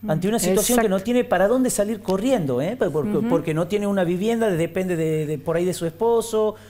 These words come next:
Speaker 1: el que tiene el ingreso es su esposo. ¿Qué, qué, cómo se puede trabajar
Speaker 2: Claro,
Speaker 1: ahí?
Speaker 2: es, es por eso yo te decía, yo siempre describo al, no al círculo de la violencia en sí, sino simplemente a, a la etapa que nosotros tenemos que generar la violencia. Es el antes, que
Speaker 1: Mm.
Speaker 2: tendríamos que llegar antes, pero
Speaker 3: Ujú.
Speaker 2: desgraciadamente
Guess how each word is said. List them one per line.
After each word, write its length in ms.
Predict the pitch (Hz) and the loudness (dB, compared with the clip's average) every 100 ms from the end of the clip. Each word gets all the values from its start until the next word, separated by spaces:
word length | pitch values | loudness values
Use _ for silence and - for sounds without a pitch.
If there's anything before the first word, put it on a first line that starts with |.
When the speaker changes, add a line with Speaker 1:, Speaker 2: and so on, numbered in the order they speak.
| - - | -8 -4
Speaker 1:
el 120 | 147 | 0
que 160 | 160 143 | 0 0
tiene 260 | 156 185 | 0 -2
el 80 | 180 | 0
ingreso 360 | 170 180 214 214 | 0 0 -2 -4
es 60 | |
su 100 | - | -4
esposo. 460 | 170 - 240 254 240 | -6 0 -2 0 -4
¿Qué, 160 | 247 - | -6 -8
qué, 240 | 285 269 | -10 -4
cómo 240 | - 302 | -2 -2
se 120 | 311 202 | -4 -2
puede 200 | 220 214 | 0 0
trabajar 320 | 202 196 262 | 4 6 8
Speaker 2:
Claro, 160 | 185 | 8
Speaker 1:
ahí? 140 | 175 156 | 6 4
Speaker 2:
es, 140 | 220 247 | 4 4
es 20 | |
por 180 | 214 233 | 4 2
eso 140 | 254 | 4
yo 100 | 247 | 2
te 100 | 240 | 4
decía, 340 | 220 220 247 208 | 4 6 6 4
yo 120 | 202 | 2
siempre 300 | 233 277 247 | 0 0 2
describo 560 | 202 208 233 247 226 180 | 2 2 2 4 6 4
al, 440 | 160 147 143 - - | 2 -2 -4 -10 -2
no 220 | 185 277 | 4 6
al 160 | 302 190 | 4 2
círculo 460 | - 214 190 175 | 2 2 2 0
de 60 | 160 | 2
la 80 | 165 | 2
violencia 340 | 185 214 202 | 2 2 2
en 80 | 185 | 2
sí, 120 | 196 | 2
sino 160 | 202 196 | 2 0
simplemente 560 | 269 240 233 247 - - | -2 0 2 2 0 -2
a, 100 | 185 - 180 | -2 0 0
a 40 | |
la 80 | 190 | 0
etapa 480 | 196 - - - - | 0 0 0 -2 -4
que 100 | 175 | -2
nosotros 360 | 180 226 202 | -2 -2 -2
tenemos 320 | - 202 180 | -2 0 0
que 80 | 170 | -2
generar 280 | 185 185 202 | -2 0 2
la 80 | 175 | 2
violencia. 440 | 180 196 165 - - - - - | 0 0 -2 -6 -14 -20 -20 -4
Es 160 | 208 240 | 2 4
el 100 | 226 | 6
antes, 460 | 269 285 330 320 | 4 4 0 0
que 160 | - 214 | 0 0
Speaker 1:
Mm. 240 | 156 127 107 104 - | 0 -4 -10 -16 -2
Speaker 2:
tendríamos 500 | 185 190 214 196 175 | 0 4 2 2 0
que 100 | 170 | -2
llegar 280 | 165 175 175 | 0 0 0
antes, 260 | 180 214 | 0 -2
pero 200 | 214 208 | -2 -2
Speaker 3:
Ujú. 80 | 214 | 0
Speaker 2:
desgraciadamente 760 | 170 180 185 214 190 196 202 | 0 0 0 0 2 0 0